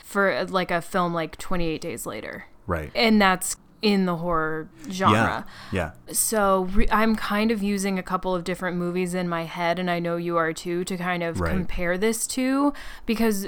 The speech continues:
Speaker 1: about maybe a month or two months ago now, we did an episode, a horror or not episode on Ten Cloverfield Lane,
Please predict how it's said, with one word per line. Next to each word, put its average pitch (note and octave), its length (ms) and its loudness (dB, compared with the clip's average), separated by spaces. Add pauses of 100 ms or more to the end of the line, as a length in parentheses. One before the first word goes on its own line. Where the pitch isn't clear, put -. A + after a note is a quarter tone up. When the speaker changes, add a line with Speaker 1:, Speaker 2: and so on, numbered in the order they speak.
Speaker 1:
about G3+ 480 8
maybe F#3 280 2
a F3+ 40 2
month F3 360 2
or E3 260 -4
two F#3+ 160 -2
months E3+ 240 0
ago F3+ 200 -2
now, E3 340 0
we F3 280 -4
did E3+ 520 0
an F3+ 160 -6
episode, E3+ 680 -2
a E3+ 120 -4
horror F3 320 2
or E3+ 40 0
not E3 220 0
episode E3+ 400 -2
on E3 180 -2
Ten F3 240 -8
Cloverfield E3+ 560 -4
Lane, F3 380 0